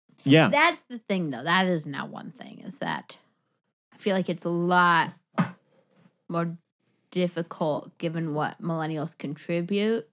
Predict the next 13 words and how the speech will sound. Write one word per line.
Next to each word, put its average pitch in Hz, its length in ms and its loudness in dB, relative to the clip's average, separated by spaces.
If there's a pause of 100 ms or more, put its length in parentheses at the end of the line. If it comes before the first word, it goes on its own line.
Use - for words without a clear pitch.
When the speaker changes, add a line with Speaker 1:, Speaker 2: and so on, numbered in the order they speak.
Speaker 2:
to 175 560 -2 (800)
the 185 140 0
aesthetic, 180 560 -2
you 190 140 -2
know, 180 180 -4
the, 175 400 -4 (240)
the 170 140 -2
vibe 175 260 2
of 175 160 -2
movies, 190 560 -2
you - 240 -6
know, 185 140 0
whatever, 190 500 -2